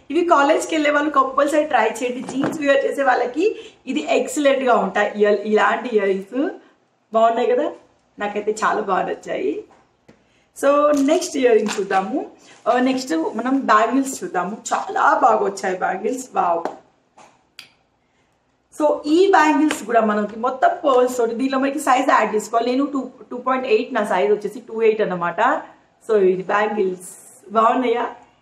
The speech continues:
చాలా అంటే చాలా బాగున్నాయి. So ఇవి నాకు పర్ఫెక్ట్ గా వస్తున్నాయి కూడా. So మనం శారీ పైకి కానివ్వండి, ఓకే, రెండు,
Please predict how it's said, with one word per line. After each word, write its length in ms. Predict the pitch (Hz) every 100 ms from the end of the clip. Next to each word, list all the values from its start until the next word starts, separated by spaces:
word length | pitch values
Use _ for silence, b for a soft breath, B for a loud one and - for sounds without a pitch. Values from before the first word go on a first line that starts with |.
| - -
చాలా 500 | 147 262 294 370 339
అంటే 260 | 269 311
చాలా 400 | 320 - - 262
బాగున్నాయి. 800 | 247 226 190 185 196 214 392 494 B B B _
So 80 | 440
ఇవి 80 | 254
నాకు 320 | 247 - -
పర్ఫెక్ట్ 340 | 220 233 208
గా 60 | 220
వస్తున్నాయి 460 | 185 - 196 185 170
కూడా. 360 | 190 214 320 B B _
So 80 | 226
మనం 160 | 220 226
శారీ 360 | - 196 196
పైకి 260 | 214 202 -
కానివ్వండి, 600 | 190 175 175 170 165 180 - _ _ _ _ _ _ _ _ -
ఓకే, 280 | _ -
రెండు, 280 | 311 208 190